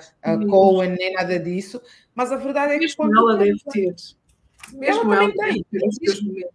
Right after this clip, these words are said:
Speaker 1: Ela está
Speaker 2: Tem,
Speaker 1: num
Speaker 2: tem.
Speaker 1: grau mais evoluído que nós, né?
Speaker 2: Exatamente.
Speaker 1: E ela dedicou muitas coisas terrenas aqui do dia a dia para poder viver essa plenitude também.
Speaker 2: Exatamente.
Speaker 1: Coisa que eu ainda não tenho. Mas a minha questão aqui é:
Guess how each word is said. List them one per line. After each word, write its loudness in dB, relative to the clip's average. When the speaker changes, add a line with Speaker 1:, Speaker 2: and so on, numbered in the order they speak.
Speaker 1:
Ela -4
está -2
Speaker 2:
Tem, -6
Speaker 1:
num -4
Speaker 2:
tem. -8
Speaker 1:
grau -2
mais -10
evoluído -2
que -12
nós, -4
né? -4
Speaker 2:
Exatamente. -4
Speaker 1:
E 0
ela 6
dedicou -4
muitas -4
coisas -4
terrenas -4
aqui -10
do -8
dia -6
a -6
dia -8
para -4
poder -6
viver -6
essa -10
plenitude -10
também. -4
Speaker 2:
Exatamente. -12
Speaker 1:
Coisa -4
que -12
eu -4
ainda -8
não -10
tenho. -8
Mas -6
a -4
minha -6
questão -14
aqui -8
é: -6